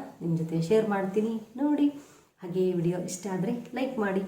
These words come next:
ಶೇರ್ ಮಾಡಿ, ಕಾಮೆಂಟ್ ಮಾಡಿ, ಚಾನಲ್ನ ಸಬ್ಸ್ಕ್ರೈಬ್ ಮಾಡಿಕೊಂಡು ಸಪೋರ್ಟ್ ಮಾಡಿ ಅಂತಲೇ ಕೇಳ್ತೀನಿ.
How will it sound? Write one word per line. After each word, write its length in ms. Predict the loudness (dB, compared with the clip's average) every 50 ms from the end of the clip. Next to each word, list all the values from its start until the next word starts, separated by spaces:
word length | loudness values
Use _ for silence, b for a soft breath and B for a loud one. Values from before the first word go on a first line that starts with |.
| B B B B B B B B -6
ಶೇರ್ 180 | -4 0 0 2
ಮಾಡಿ, 200 | 2 0 0 -2
ಕಾಮೆಂಟ್ 440 | 0 0 0 2 0 0 -2 -2 0
ಮಾಡಿ, 120 | 0 0
ಚಾನಲ್ನ 420 | 0 0 0 0 0 0 0 -2
ಸಬ್ಸ್ಕ್ರೈಬ್ 460 | -4 -4 -6 -8 0 2 4 4 4 4
ಮಾಡಿಕೊಂಡು 560 | 2 2 0 0 0 0 0 0 -2 -4 -2
ಸಪೋರ್ಟ್ 440 | -2 -2 2 4 4 4 4 4 2
ಮಾಡಿ 220 | 2 4 4 4
ಅಂತಲೇ 320 | 4 4 4 4 2 2
ಕೇಳ್ತೀನಿ. 600 | 2 0 -4 -6 -8 -8 -8 -8 -10 -10 -10 b